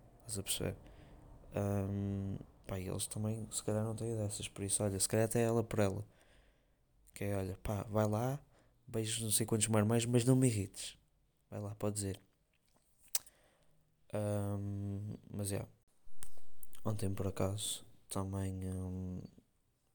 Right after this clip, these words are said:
yeah, ontem, São João, não sei o quê, hum, pá, estava a jantar num restaurante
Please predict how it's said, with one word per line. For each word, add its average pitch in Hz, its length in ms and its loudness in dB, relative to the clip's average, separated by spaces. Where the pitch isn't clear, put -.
yeah, 98 260 -10
ontem, 104 400 -4
São 104 220 -2
João, 104 220 2
não 101 60 -2
sei 101 180 0
o 101 40 -6
quê, 107 180 -4
hum, 104 880 0
pá, 107 120 -16
estava 117 280 -12
a 113 40 -6
jantar 110 340 -6
num 107 100 -2
restaurante 101 720 -4